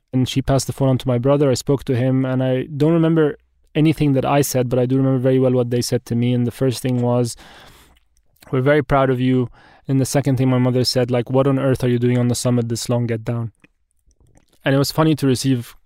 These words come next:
you know, climbing advice from my mom, but she was right.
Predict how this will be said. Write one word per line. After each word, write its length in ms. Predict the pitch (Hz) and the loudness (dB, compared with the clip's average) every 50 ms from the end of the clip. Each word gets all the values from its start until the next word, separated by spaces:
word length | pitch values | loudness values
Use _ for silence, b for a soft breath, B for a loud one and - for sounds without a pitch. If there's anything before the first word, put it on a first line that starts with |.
| _ - | _ -6
you 60 | 139 | -4
know, 80 | 127 120 | -4 -4
climbing 400 | - - - 127 127 127 127 123 | -4 -2 0 0 2 2 0 0
advice 380 | 120 117 113 123 120 117 - | -2 -2 0 0 0 0 -2
from 140 | - - 120 | -2 -4 -2
my 120 | 117 117 | -2 0
mom, 240 | 117 120 127 127 131 | 0 2 2 4 4
but 140 | 127 123 - | 2 0 -2
she 80 | - 123 | -4 -6
was 180 | 117 110 120 | -6 -4 0
right. 260 | 131 135 139 135 - | 0 2 2 0 -2